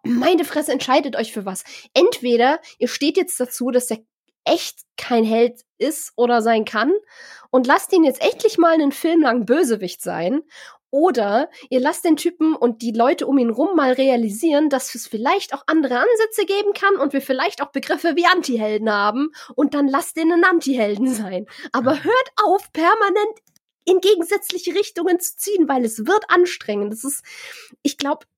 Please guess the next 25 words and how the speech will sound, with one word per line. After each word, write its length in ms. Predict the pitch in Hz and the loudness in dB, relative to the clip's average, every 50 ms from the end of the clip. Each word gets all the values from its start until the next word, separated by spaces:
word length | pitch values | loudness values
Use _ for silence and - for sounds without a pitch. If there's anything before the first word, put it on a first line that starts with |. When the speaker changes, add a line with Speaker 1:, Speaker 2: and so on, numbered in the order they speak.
| _ _ _ _ _ _ | _ _ _ _ _ _
Speaker 1:
mich 200 | - 269 302 294 | 0 0 2 2
hat's 140 | 320 311 - | 2 2 2
unter 240 | - 285 294 - - | 2 2 2 2 2
anderem 200 | 269 311 285 294 | 2 4 4 4
so 120 | 254 294 | 2 2
fuchsig 400 | - - 285 - - 262 - - | -2 -4 -6 -8 -8 -8 -6 -4
gemacht, 300 | 269 269 262 247 - - | -2 -2 -2 -2 -2 0
weil 100 | 233 233 | 0 0
es 100 | 240 - | 0 -2
mich 160 | 247 226 - | -4 -6 -2
sehr 160 | - 254 247 | 0 2 2
an 140 | 214 233 202 | 2 2 0
Venom 260 | 196 190 208 226 226 | -2 -2 0 0 0
erinnert 440 | 214 208 202 196 185 175 175 170 - | 0 0 -2 -2 -2 -2 -4 -4 -8
hat. 180 | - 214 - _ - - - - - - | -12 -16 -16 _ -20 -20 -18 -18 -8 -6
Es 260 | - 240 - 240 220 | -4 -4 -4 -4 -2
wollte 380 | 226 269 285 330 349 349 320 311 311 - | 2 4 4 4 2 2 0 -2 0 0
edgy 400 | - 277 277 285 - 330 330 339 | 0 0 0 0 2 2 2 2
sein 380 | 302 349 339 330 349 370 370 370 381 415 415 _ - - - - - | 2 2 2 2 2 2 2 0 0 0 -2 _ -14 -20 -20 -10 -2
und 180 | - 277 269 - | 0 0 0 0
diese 220 | 247 220 220 220 | -2 -2 -4 -4
Bösewicht-Vibes 1040 | 220 _ - 320 311 320 294 320 285 320 302 - - 269 285 294 311 330 285 - - | -4 _ -2 0 0 2 2 0 -2 -2 -4 -4 -4 -4 -2 0 0 0 -2 -2 -2
mit 200 | 320 311 302 285 | -2 0 0 -2
reinbringen, 640 | 302 294 302 320 320 302 302 285 285 302 311 311 277 | -2 0 2 2 0 0 -2 -4 -4 -2 -2 -2 -2
die 220 | 240 247 240 226 | -2 -4 -6 -8